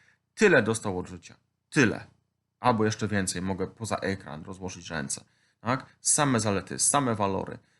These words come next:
E, wchodzi w życie, e, będąc naprawdę nieźle wyposażonym. To jest młody człowiek,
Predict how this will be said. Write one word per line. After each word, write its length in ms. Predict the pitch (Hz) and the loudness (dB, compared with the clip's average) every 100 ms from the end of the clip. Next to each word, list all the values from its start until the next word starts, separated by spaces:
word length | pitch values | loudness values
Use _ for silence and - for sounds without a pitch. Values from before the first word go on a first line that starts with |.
| _ | _
E, 440 | - 95 95 92 92 107 | -4 0 0 0 -4 -8
wchodzi 540 | - 143 135 135 - | 0 2 2 -2 -4
w 220 | 107 101 | -10 -8
życie, 500 | 101 123 127 131 131 | -4 0 0 -2 -4
e, 160 | 139 170 - _ _ _ _ _ 92 101 104 101 101 - | -4 -6 -12 _ _ _ _ _ -8 -4 -2 -2 -6 -10
będąc 880 | - - 127 131 123 123 - - _ | -10 -2 0 0 0 0 0 -2 _
naprawdę 1500 | 113 113 110 - _ _ - 110 123 127 120 117 120 131 165 - _ _ _ _ | 0 0 0 -4 _ _ -12 -2 0 0 -6 -8 -4 -2 -4 -10 _ _ _ _
nieźle 500 | 110 120 135 131 131 | 0 4 4 4 0
wyposażonym. 920 | 110 107 117 113 113 104 101 82 76 - _ _ _ _ | -2 -4 -2 2 2 2 0 -2 -8 -16 _ _ _ _
To 60 | |
jest 100 | 92 | -10
młody 320 | 107 139 160 | 0 2 2
człowiek, 400 | 156 131 117 143 | 2 0 0 -2